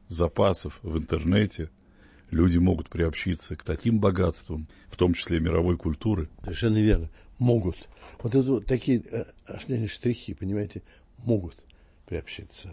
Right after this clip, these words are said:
Speaker 1: Неужели не интересно, отец Валериан?
Speaker 2: Вы знаете, к несчастью, для многих нет. Я недавно услышал такое замечательное, э, высказывание, которое меня потрясло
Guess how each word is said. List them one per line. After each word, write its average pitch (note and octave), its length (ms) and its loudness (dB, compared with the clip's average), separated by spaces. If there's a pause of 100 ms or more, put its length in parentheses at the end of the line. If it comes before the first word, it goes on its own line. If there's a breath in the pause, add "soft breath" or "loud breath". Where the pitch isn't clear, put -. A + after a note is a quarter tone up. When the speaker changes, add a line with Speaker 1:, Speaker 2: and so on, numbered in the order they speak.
(120)
Speaker 1:
Неужели A2 460 8
не B2+ 100 10
интересно, G#2+ 520 2
отец E2 260 -2
Валериан? D#2 400 -2 (100)
Speaker 2:
Вы A2 140 -10
знаете, A#2+ 540 -2 (240)
к - 100 -12
несчастью, A#2 680 0
для F#2 160 -4
многих G#2+ 340 -2
нет. E2 180 -10 (680)
Я A2+ 200 0
недавно B2+ 400 2
услышал G#2 340 -2
такое A2+ 240 0
замечательное, G#2+ 800 -2 (540 soft breath)
э, G2 160 -12
высказывание, A2 640 -2
которое G2+ 300 -4
меня G2+ 100 0
потрясло A2 720 -2